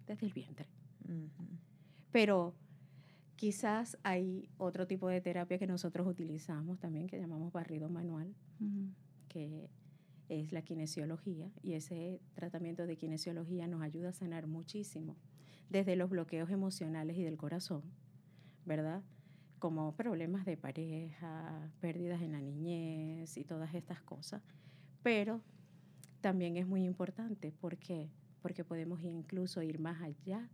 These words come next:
Speaker 1: del vientre materno y sanar desde allá.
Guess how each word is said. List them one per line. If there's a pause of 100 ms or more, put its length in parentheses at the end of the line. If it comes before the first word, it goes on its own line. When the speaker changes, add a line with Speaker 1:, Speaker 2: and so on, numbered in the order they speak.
(120)
Speaker 1:
del
vientre
materno (1600)
y
sanar
desde
allá.